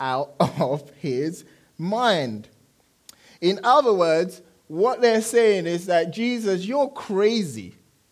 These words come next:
<laughs> Jesus, you're insane."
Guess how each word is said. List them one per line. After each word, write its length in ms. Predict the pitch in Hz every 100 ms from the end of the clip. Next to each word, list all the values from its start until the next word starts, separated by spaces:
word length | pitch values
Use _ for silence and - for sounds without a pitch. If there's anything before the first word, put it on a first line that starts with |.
| _ _
<laughs> 560 | _ _ _ _ -
Jesus, 600 | 147 311 247 - 220 214
you're 280 | 226 254 262
insane." 1080 | 240 214 - - - 220 226 185 127 98